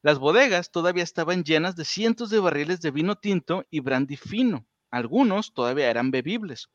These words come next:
otros menos. Entonces invitaron a amigos de Inglaterra a una fiesta en los sótanos para ayudarlos a determinarles,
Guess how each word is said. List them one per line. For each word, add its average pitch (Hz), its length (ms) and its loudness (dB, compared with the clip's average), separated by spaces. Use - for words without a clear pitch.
otros 190 540 -4
menos. 127 520 -2
Entonces 165 640 0
invitaron 220 640 2
a 233 80 2
amigos 190 340 0
de 214 80 -2
Inglaterra 185 580 0
a 127 80 -2
una 160 220 0
fiesta 170 400 -2
en 202 60 -4
los 185 100 -4
sótanos 165 380 -4
para 240 180 -2
ayudarlos 170 400 0
a 220 60 2
determinarles, 160 720 -2